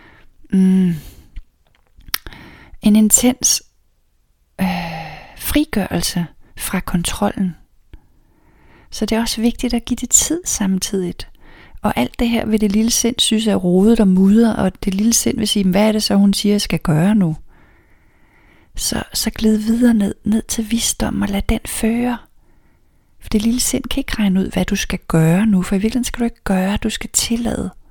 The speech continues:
Og det forstår det lille sind ikke noget af, og det er helt i orden. Du skal tillade din visdom, du skal tillade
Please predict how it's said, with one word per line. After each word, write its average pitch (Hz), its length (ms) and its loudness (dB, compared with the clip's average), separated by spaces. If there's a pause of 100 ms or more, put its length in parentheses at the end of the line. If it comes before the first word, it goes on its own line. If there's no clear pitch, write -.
(560)
Og - 120 -6
det 208 160 -4
forstår - 440 -4
det 185 140 -6
lille 180 180 -4
sind - 240 -4
ikke 190 180 -2
noget 175 160 0
af, 180 160 -2
og - 120 -8
det 202 60 0
er 190 40 -4
helt 214 200 -4
i 185 160 -4
orden. - 320 -6 (1000)
Du - 40 -8
skal - 180 -8
tillade 202 600 -4 (920)
din 190 200 0
visdom, - 440 -4
du 190 100 -6
skal - 200 -6
tillade 202 680 -4